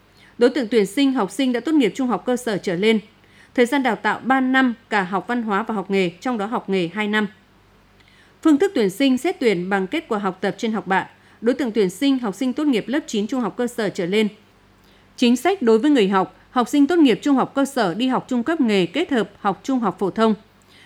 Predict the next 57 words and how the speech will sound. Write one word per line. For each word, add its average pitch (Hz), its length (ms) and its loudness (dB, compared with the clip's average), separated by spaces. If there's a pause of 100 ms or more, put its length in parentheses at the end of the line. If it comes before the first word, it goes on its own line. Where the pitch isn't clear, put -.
(120)
Đối 226 140 4
với 339 100 4
học 247 160 2
sinh 277 280 4
đã 220 100 0
tốt 330 120 0
nghiệp 240 240 4
trung 277 120 2
học 220 180 -2
cơ 254 100 0
sở 226 240 -2
tham 262 240 -2
gia 254 120 -4
học 202 200 -4
nghề 190 240 2
được 190 220 -2
miễn 233 240 0
một 214 240 2
trăm 262 180 0
phần 180 180 -6
trăm 233 200 -4
học 185 180 -4
phí 202 120 -2
học 226 200 -6
nghề 185 160 0
trong 202 240 -4
suốt 320 220 -6
quá - 120 -4
trình 190 180 -6
đào 175 120 -4
tạo. 175 260 -4 (540)
Học 240 160 -2
sinh 302 160 4
được 233 120 2
hưởng 196 160 0
các 285 140 -4
chế 220 140 -2
độ 220 200 -2
chính 202 220 -4
sách 320 220 -6
theo 269 80 -4
quy 233 140 -4
định 180 140 -4
của 180 80 -6
nhà 175 160 -2
nước, 262 240 -2 (520)
được 226 220 2
xét 339 240 -2
và 240 80 0
ở 196 180 -4
tại 175 140 -4
ký 196 180 -4
túc 330 180 -4
xá 226 240 -4
của 214 120 -6
nhà 190 160 -2
trường, 190 320 0